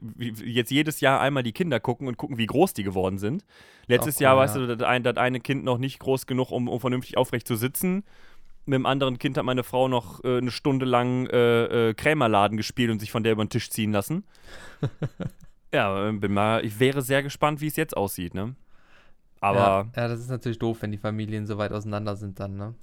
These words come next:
Speaker 2: Das
Speaker 1: Ja.
Speaker 2: ist dann immer ein bisschen
Speaker 1: Also das ist auch,
Speaker 2: anstrengend.
Speaker 1: das ist eigentlich so das Größte, das, äh, das, was ich am meisten, also am, am, am, am, am, am schadesten finde? Am meisten schade finde?
Speaker 2: Am
Speaker 1: Am beschädigtsten
Speaker 2: meisten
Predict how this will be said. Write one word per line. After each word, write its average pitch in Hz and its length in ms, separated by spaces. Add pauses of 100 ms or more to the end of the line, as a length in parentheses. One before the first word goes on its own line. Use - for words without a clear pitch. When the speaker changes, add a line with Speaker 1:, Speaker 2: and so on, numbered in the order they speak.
Speaker 2:
Das 120 100
Speaker 1:
Ja. 139 180
Speaker 2:
ist 90 120
dann 104 120
immer 104 120
ein 101 60
bisschen 110 100
Speaker 1:
Also 127 120
das 185 140
ist - 120
auch, 180 60
Speaker 2:
anstrengend. 185 100
Speaker 1:
das 190 120
ist 185 60
eigentlich 202 180
so 190 60
das 175 200
Größte, 185 640
das, 160 180
äh, 135 140
das, 143 220
was 170 100
ich 160 80
am 139 120
meisten, 175 640
also 135 140
am, 110 340
am, - 160
am, 123 180 (120)
am, 101 220
am, 120 200 (140)
am 113 180
schadesten 170 920
finde? 202 480 (800)
Am 113 140
meisten 110 360
schade 120 400
finde? 190 420 (1040)
Speaker 2:
Am 107 560
Speaker 1:
Am 120 160
beschädigtsten 113 880
Speaker 2:
meisten - 180